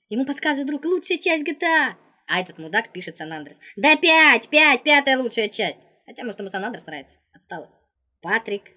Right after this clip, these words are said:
Сквидвард, Планктон, мистер Крабс и Губка Боб, нарисованные из палочек и чёрточек. Ну, по мне так только Губка Боб чё-то напоминает.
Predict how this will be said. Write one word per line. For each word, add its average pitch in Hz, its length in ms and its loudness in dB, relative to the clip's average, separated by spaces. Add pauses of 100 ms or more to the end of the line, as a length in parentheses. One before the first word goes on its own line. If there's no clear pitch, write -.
(140)
Сквидвард, 185 840 -8
Планктон, 208 600 -8 (240)
мистер 160 340 -12
Крабс 196 480 -2 (540)
и 156 100 -14
Губка 180 260 -6
Боб, 175 280 -8 (640)
нарисованные 175 540 -6
из 170 80 -14
палочек 160 400 -10 (960)
и 147 80 -18
чёрточек. - 440 -6 (800)
Ну, 180 180 -12 (600)
по 175 100 -10
мне 226 120 -2
так - 140 -6
только 208 180 -6
Губка 196 260 -4
Боб 196 160 -6
чё-то 156 200 -12
напоминает. 165 540 -6